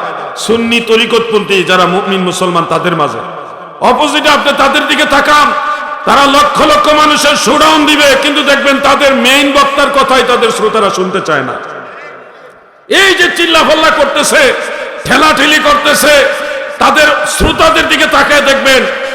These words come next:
তাদের আলেমদেরকে তারা নিজেরাই ইজ্জত করতে জানে না, কারণ ইজ্জত করা তারা শিখায় নাই। ঠিক কিনা বলে? আমাদের সুন্নি যুবকদের দিকে তাকান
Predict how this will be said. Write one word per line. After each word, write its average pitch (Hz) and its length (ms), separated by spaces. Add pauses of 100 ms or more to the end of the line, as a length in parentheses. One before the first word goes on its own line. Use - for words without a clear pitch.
(100)
তাদের 208 340 (160)
আলেমদেরকে 330 640 (100)
তারা 320 220
নিজেরাই 370 480
ইজ্জত 349 380
করতে 311 320
জানে 269 280
না, 302 140
কারণ 285 300
ইজ্জত 285 420
করা 262 220
তারা 247 260
শিখায় 254 440
নাই। 208 240
ঠিক 311 200
কিনা 359 200
বলে? 320 240 (1040)
আমাদের 302 360
সুন্নি 311 360
যুবকদের 302 460
দিকে 302 220
তাকান 311 480